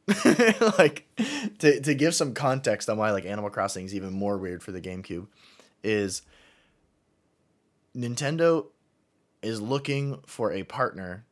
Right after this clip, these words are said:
during the Super Nintendo era to make a C D-based Super Nintendo.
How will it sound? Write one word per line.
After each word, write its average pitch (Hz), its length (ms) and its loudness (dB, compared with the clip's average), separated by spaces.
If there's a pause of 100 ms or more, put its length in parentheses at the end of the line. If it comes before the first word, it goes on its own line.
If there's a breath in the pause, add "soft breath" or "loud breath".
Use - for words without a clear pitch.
(100)
during 120 300 -2
the 120 60 -8
Super 123 300 -6
Nintendo 113 480 -4
era 87 360 -4 (500 soft breath)
to 123 140 -6
make 113 360 -4
a 98 100 -2
C 113 260 -4
D-based 98 600 -4
Super 92 320 -6
Nintendo. 87 480 -12